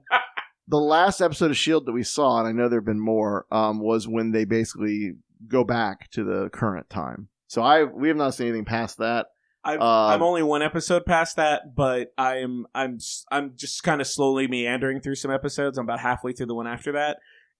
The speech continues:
Speaker 1: It's, you remember,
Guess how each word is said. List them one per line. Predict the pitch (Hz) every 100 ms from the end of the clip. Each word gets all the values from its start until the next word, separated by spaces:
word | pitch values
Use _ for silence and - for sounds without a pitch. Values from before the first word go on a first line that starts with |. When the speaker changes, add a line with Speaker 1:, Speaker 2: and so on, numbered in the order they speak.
| -
Speaker 1:
It's, | 165 180 - - - - _ _ _ _ _ _ _ _ _ _ _ _ _ _ 160 _
you | 180 190
remember, | 190 262 247 175